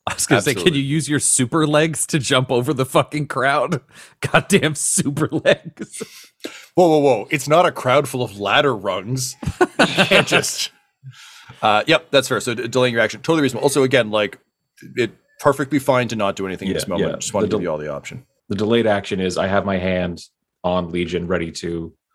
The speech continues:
Speaker 3: draw it out, and basically just cut off the arms of anyone who gets too close. So I'm delaying until someone basically comes within melee range of me or my friends,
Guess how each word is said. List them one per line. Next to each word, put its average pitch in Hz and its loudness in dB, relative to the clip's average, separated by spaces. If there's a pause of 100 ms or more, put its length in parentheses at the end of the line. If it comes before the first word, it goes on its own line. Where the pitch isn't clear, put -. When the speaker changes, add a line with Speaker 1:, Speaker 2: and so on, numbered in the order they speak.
(640)
Speaker 3:
draw 101 4
it 98 2
out, 95 0
and 98 -4
basically 104 0
just - -8
cut 120 0
off 104 2
the 95 -2
arms 87 -2
of 82 -8
anyone 92 0
who 85 -6
gets - -6 (160)
too - -8
close. - -14 (120)
So 78 -6 (240)
I'm 98 0
delaying 98 0
until 92 -4
someone 90 -2
basically 87 -2
comes 87 -4
within 90 -4
melee 87 -4
range 82 -4
of 80 -6
me 85 -4
or 80 -4
my 76 -10
friends, - -12